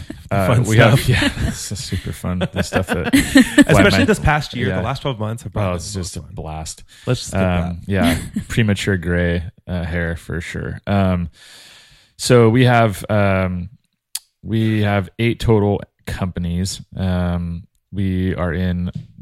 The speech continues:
Speaker 2: design, interior design, and fabrication. So restaurant, office, hospitality, co-working,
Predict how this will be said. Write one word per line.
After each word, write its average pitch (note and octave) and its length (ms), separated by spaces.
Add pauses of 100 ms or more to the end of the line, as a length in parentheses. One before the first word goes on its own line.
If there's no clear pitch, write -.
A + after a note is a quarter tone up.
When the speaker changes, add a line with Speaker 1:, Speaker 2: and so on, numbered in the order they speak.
(100)
Speaker 2:
design, F2+ 540
interior F#2 320
design, F2+ 420
and F2+ 160
fabrication. F2 640
So E2+ 560
restaurant, E2+ 420
office, E2 360
hospitality, E2 600 (560)
co-working, F2+ 640